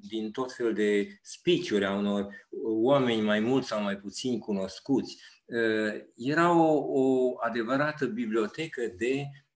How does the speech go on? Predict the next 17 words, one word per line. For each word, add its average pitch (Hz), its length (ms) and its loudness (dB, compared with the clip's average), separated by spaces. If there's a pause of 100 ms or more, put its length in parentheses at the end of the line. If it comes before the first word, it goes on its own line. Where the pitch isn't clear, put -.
uh, 113 260 0
de, 131 240 -2
de 131 80 -2
tâmpenii, 120 600 0
altfel 104 360 -4
nu 113 120 -4
am 95 240 -4
cum 80 140 -14
să - 180 -16
spun. 76 320 -20 (240)
Deci 117 220 -6
timp 170 260 2
de 165 140 2
două 165 340 4
ore 139 160 4
am 143 120 2
încercat 113 760 -2